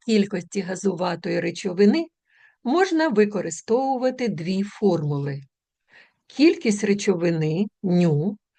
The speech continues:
дорівнює відношенню об'єму В до молярного об'єму В М.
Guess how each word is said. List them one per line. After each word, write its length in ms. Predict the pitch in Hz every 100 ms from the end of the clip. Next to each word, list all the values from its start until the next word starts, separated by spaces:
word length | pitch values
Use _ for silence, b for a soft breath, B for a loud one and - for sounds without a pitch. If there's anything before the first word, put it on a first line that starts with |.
| b b
дорівнює 720 | 185 220 254 320 339 294 285 247
відношенню 1000 | 277 214 208 220 175 - 165 160 160 -
об'єму 960 | 240 220 151 151 156 151 139 139 202 285 _ -
В 440 | 208 214 226 240 - _ _ -
до 200 | 233 440
молярного 840 | 226 214 180 170 160 165 160 160 -
об'єму 760 | 185 147 160 160 147 147 202 - -
В 340 | 175 262 302 -
М. 300 | 170 135 -